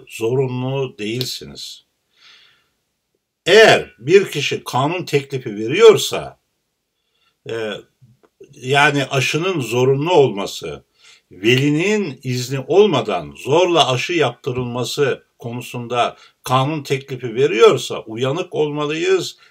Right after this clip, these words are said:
karşı çıkmalıyız. Siyasi görüşünüz, dini inancınız, hayata bakışınız ne olursa olsun, eğer ülkenizi, toprağınızı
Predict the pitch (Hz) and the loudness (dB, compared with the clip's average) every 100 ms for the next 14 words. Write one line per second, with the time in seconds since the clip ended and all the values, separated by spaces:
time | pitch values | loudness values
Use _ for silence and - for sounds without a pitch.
0 | _ _ 110 107 - - - - 117 92 | _ _ -4 -4 -2 -4 -4 -6 -12 -12
1 | 69 69 67 - - _ - - 135 139 | -12 -14 -16 -20 -20 _ -12 -2 2 2
2 | 131 180 190 131 135 139 - 139 147 147 | 0 -2 -4 -2 -2 -2 -4 -6 -4 -6
3 | - - _ _ _ 107 127 151 180 131 | -8 -16 _ _ _ -4 -2 -2 -2 -2
4 | 135 135 127 120 131 165 135 - _ _ | -2 -2 -4 -4 -4 -2 -4 -6 _ _
5 | _ _ 123 135 143 160 135 120 - 131 | _ _ 0 4 4 2 -2 -2 -4 -6
6 | 147 143 135 - 85 160 202 165 131 - | -2 -2 -4 -8 -6 2 4 4 2 0
7 | 117 110 120 117 - 180 208 180 104 - | -6 -4 -6 -8 -6 2 2 2 -4 -18
8 | _ - 123 147 151 113 117 110 - 113 | _ -4 0 2 2 0 -8 -10 -6 -6
9 | 110 104 123 113 - 110 98 - 110 110 | -6 -8 -6 -8 -8 -10 -10 -8 -6 -6
10 | 107 95 113 117 85 | -8 -8 -4 -2 -4